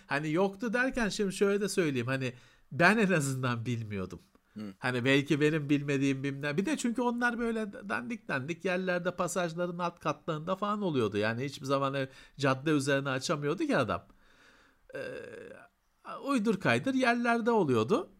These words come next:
Speaker 1: Belki benim bilmediğim yerler vardır tabii, onu
Speaker 2: Yani tabii.
Speaker 1: bilemeyeceğim.
Speaker 2: Ya babam da
Speaker 1: Evet.
Speaker 2: beni Fame City'ye müzeyi gö-, gezdirir gibi götürmüştü zaten. Hani oraya hani bir defa
Speaker 1: <laughs>
Speaker 2: gideceğimiz belliydi. <laughs>
Speaker 1: Oydu-,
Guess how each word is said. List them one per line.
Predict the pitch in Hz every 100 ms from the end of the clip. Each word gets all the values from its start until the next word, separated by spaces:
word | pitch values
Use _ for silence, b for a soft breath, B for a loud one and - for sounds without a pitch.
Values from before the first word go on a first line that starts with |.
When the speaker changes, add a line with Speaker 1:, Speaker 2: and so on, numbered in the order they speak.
| _ -
Speaker 1:
Belki | 208 196 202 185
benim | 185 190 185
bilmediğim | 165 143 117 135 175 214 247
yerler | 220 226 214
vardır | 196 151 110 107
tabii, | 107 104
onu | 104 107
Speaker 2:
Yani | 131
tabii. | 160
Speaker 1:
bilemeyeceğim. | 180 156 113 90 - _ _ _ _ _ _ _ _ _ -
Speaker 2:
Ya | 120 110
babam | 120 165
da | -
Speaker 1:
Evet. | 113
Speaker 2:
beni | 165 175 -
Fame | - 143 156
City'ye | - - 208 180 - _ -
müzeyi | 143 135 135 160 180 175 -
gö-, | 139 147
gezdirir | 139 135 123 117 143 160 156 -
gibi | 127
götürmüştü | 120 120 123 110 107 113
zaten. | 107 123 107 101
Hani | 110 113
oraya | 113 120 123
hani | 120 113
bir | 147
defa | 135 135 123
Speaker 1:
<laughs> |
Speaker 2:
gideceğimiz | - - 165 143 151 139
belliydi. | 147 151 151 135 -
<laughs> |
Speaker 1:
Oydu-, | 135 147 151 160